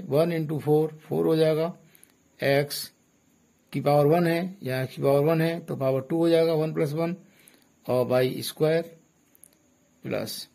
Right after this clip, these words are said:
प्लस into प्लस, प्लस हो गया, यहाँ वन मानेंगे, वन इंटू थ्री, थ्री हो जाएगा, X की power one,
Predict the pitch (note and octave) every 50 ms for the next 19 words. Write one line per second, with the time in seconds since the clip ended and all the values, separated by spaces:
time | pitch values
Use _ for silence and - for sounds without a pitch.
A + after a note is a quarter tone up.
0 | _ _ - C3 C#3+ E3 F#3+ F#3+ F#3+ - D3 C#3 B2+ C#3+ D3 D3 D3 D3+ D3+ D3+
1 | - D#3+ F3 C#3+ E3 E3+ E3 D#3+ E3 E3+ E3+ F3 - _ _ - - _ _ -
2 | D3+ C#3 C3+ C#3+ E3 F3+ F3+ F3 E3+ D#3+ D#3+ D#3+ D#3+ D#3+ D#3+ D#3 D3+ C#3+ D3 D#3+
3 | E3+ E3 D#3+ D#3+ D3+ D#3 C#3+ - - D#3 D3+ D3+ D3 D3+ D#3 E3 E3 D#3+ D#3+ D#3+
4 | E3 D#3 D#3 D3+ D#3 D#3+ E3 E3 - _ _ _ _ _ _ _ _ - - C#3+
5 | C#3+ C#3+ - D3+ D3 D3 D3 D3+ D3 D#3 E3 E3+ F3 F3+ F#3+